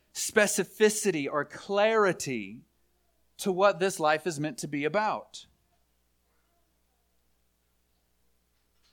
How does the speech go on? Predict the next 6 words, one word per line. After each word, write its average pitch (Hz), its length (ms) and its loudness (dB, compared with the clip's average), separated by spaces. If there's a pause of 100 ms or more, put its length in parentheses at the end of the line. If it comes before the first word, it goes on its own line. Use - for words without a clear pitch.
(1000)
It - 40 -20
tells 156 240 -2
you 165 120 -4
how 170 180 0
to 165 180 -4
act. 165 580 -4